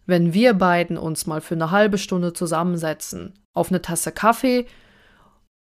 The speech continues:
und wir mal über die neuesten Neukundenstrategien beziehungsweise Mitarbeitergewinnungsstrategien für Ihr Unternehmen sprechen? Jetzt mal Hand aufs Herz. Was wäre da das Schlimmste, was passieren könnte?"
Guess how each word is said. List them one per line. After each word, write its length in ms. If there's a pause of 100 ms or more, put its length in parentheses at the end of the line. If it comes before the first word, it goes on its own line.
(540)
und 240
wir 200
mal 280
über 200
die 140
neuesten 460
Neukundenstrategien 1120
beziehungsweise 540
Mitarbeitergewinnungsstrategien 1600
für 200
Ihr 240
Unternehmen 560
sprechen? 640 (260)
Jetzt 220
mal 160
Hand 160
aufs 240
Herz. 420
Was 180
wäre 160
da 300
das 160
Schlimmste, 560
was 180
passieren 400
könnte?" 380